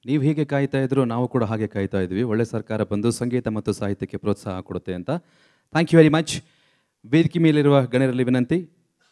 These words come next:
ಕಾರ್ಯಕ್ರಮಕ್ಕೆ ಬಂದು ಉದ್ಘಾಟನೆ ಮಾಡಿದ್ದಕ್ಕೆ ಹಾಗೆ ತಮ್ಮ ಮಾತುಗಳಿಗೆ ಸಂಸ್ಥೆಯ ಪರವಾಗಿ ಧನ್ಯವಾದಗಳನ್ನು ಹೇಳ್ತಾ, ತಾವು ವೇದಿಕೆಯ ಮುಂಭಾಗದಲ್ಲಿ ಆಸೀನರಾದ್ರೆ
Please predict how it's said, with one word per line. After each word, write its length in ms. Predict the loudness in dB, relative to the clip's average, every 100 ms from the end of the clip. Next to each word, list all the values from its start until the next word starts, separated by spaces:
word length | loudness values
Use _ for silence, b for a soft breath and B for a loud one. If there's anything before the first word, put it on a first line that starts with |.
| _ _ -4
ಕಾರ್ಯಕ್ರಮಕ್ಕೆ 640 | 0 0 2 0 0 -4 -6 0
ಬಂದು 600 | 2 4 2 -2 _ _
ಉದ್ಘಾಟನೆ 520 | -6 -2 -2 0 0
ಮಾಡಿದ್ದಕ್ಕೆ 580 | 0 0 -4 -2 -4 -4 _ _
ಹಾಗೆ 360 | -10 -6 -8 -10 _ -8
ತಮ್ಮ 400 | -2 -2 -2 -6 _ _ _ _ _ -4
ಮಾತುಗಳಿಗೆ 840 | -2 -2 0 0 0 -2 -4 _
ಸಂಸ್ಥೆಯ 320 | -8 -4 -2
ಪರವಾಗಿ 340 | -2 0 -2 -2
ಧನ್ಯವಾದಗಳನ್ನು 520 | 2 4 4 2 2
ಹೇಳ್ತಾ, 340 | 2 4 4 2 b b b 0
ತಾವು 420 | 4 8 6 2 _ _ _ _ _ _
ವೇದಿಕೆಯ 400 | 2 4 4 4
ಮುಂಭಾಗದಲ್ಲಿ 580 | 4 6 4 2 2 2
ಆಸೀನರಾದ್ರೆ 720 | 2 2 2 4 4 4 2